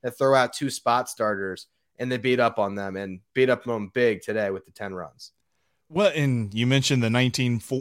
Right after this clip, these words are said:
Speaker 2: point four pitches in the first inning on average. I think Taijuan Walker and Carlos Carrasco both threw, like, a total of fourteen pitches in their first innings if you put them both together. The Reds lineup was just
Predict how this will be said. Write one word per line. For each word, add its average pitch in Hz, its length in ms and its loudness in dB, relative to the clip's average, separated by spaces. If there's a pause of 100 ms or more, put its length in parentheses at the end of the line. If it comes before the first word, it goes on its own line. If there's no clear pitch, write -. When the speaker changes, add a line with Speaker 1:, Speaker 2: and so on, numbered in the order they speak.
(180)
Speaker 2:
point 135 280 -4
four 123 200 0
pitches 120 380 -4
in 113 80 -2
the 104 80 -4
first 117 340 -6
inning 120 240 -2
on 104 160 -2
average. 117 540 -2
I 143 160 2
think 202 260 -6
Taijuan 160 480 0
Walker 131 460 -2
and 113 220 -4
Carlos 135 340 0
Carrasco 117 580 -2 (200)
both 123 280 -2
threw, 117 420 -4
like, 107 280 -4
a 113 60 -12
total 127 600 -2 (220)
of 117 140 0
fourteen 139 680 0
pitches 98 600 -6 (220)
in 127 180 -4
their 160 220 4
first 110 340 -4
innings 98 400 -6
if 123 100 -2
you 135 80 0
put 151 140 0
them 135 100 2
both 131 180 2
together. 165 300 2 (580)
The 156 220 -4
Reds 208 320 -4
lineup 156 440 -4
was 113 160 -6
just - 260 -8